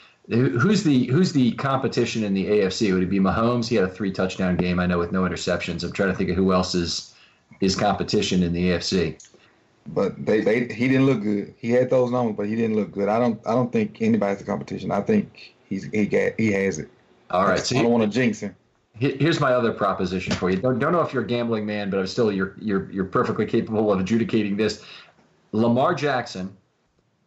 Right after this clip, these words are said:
Speaker 1: if you're one dollar, or let's say you're one hundred dollars,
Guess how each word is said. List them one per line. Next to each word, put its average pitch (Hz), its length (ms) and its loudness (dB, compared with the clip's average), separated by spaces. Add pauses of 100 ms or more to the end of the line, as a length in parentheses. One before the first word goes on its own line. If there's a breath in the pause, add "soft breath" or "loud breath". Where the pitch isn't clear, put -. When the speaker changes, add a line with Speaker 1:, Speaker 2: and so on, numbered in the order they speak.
Speaker 1:
if 113 160 -4
you're 110 160 0
one 131 260 0
dollar, 107 600 0 (200)
or 139 120 -4
let's 160 160 -2
say 143 100 0
you're 113 200 2
one 110 240 0
hundred 107 320 0
dollars, 92 560 0